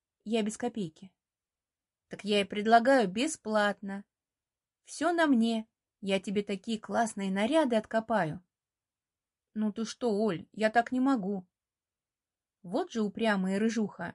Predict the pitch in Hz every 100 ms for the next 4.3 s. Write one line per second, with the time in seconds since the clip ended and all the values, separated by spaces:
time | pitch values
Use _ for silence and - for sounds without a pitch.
0 | _ 185 202 220 - 220 185 233 226 190
1 | 156 175 - _ _ _ _ - 185 247
2 | 262 214 220 226 247 240 240 240 196 196
3 | 226 220 214 240 240 240 240 262 247 247
4 | 190 160